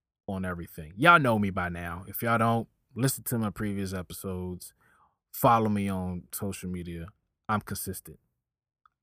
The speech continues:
I don't throw out the race card like that, but this right here, I'm telling you, if it was a black woman,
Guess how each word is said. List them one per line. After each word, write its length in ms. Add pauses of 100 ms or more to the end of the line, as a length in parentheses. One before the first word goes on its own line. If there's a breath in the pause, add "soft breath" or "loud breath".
I 220
don't 220
throw 240
out 200
the 60
race 280
card 300
like 260
that, 220 (120)
but 240 (560)
this 460
right 360
here, 520 (1500)
I'm 120
telling 340
you, 100
if 120
it 40
was 140
a 60
black 360
woman, 380